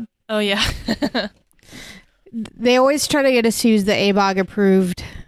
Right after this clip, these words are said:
Speaker 2: which is, like, kind of goes to changing the culture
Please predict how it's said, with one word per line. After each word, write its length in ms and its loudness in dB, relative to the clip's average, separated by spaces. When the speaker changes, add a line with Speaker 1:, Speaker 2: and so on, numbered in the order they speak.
Speaker 2:
which 200 -2
is, 140 2
like, 320 -2
kind 220 2
of 240 -2
goes 240 0
to 120 -2
changing 480 0
the 80 0
culture 680 -2